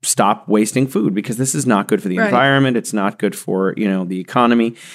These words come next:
Speaker 1: And in, in
Speaker 2: Mm-hmm.
Speaker 1: some ways, people very reactive to the government in a positive way in China. When the government says, "Hey, this
Speaker 2: Mm.
Speaker 1: is not the, this is not a good moral behavior. This
Speaker 2: And it
Speaker 1: is
Speaker 2: makes
Speaker 1: not a good
Speaker 2: sense.
Speaker 1: ethi-, ethical," yeah.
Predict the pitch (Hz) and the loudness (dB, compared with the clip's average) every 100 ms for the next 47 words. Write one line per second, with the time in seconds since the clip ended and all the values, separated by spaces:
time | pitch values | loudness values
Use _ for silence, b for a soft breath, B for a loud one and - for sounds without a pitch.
0 | B B 110 107 110 123 120 247 170 143 | B B -2 0 2 4 6 6 4 2
1 | 101 85 123 - 147 220 254 175 214 220 | 0 -2 -6 0 2 4 2 2 4 6
2 | 156 156 226 285 285 117 - 113 107 107 | 6 6 4 2 2 0 0 -6 0 0
3 | 101 104 - 131 - - 156 156 165 160 | 0 -2 2 2 2 0 4 4 4 0
4 | 143 147 196 160 123 101 104 131 139 202 | 0 2 2 2 0 -2 2 2 2 2
5 | 240 233 - 156 147 151 151 254 240 190 | 2 0 2 2 2 2 4 6 4 4
6 | 156 131 123 131 110 - 170 214 214 170 | 2 2 0 0 -2 -4 -2 0 2 2
7 | 147 120 127 123 113 110 113 107 - 120 | 4 2 4 4 2 2 2 0 2 0
8 | 101 117 101 92 92 98 277 269 277 240 | 4 2 2 -2 -2 2 4 6 4 4
9 | 415 - - 110 - - 120 123 110 - | 4 4 2 -2 -2 -2 -2 -2 -6 0
10 | 180 196 107 | 2 2 0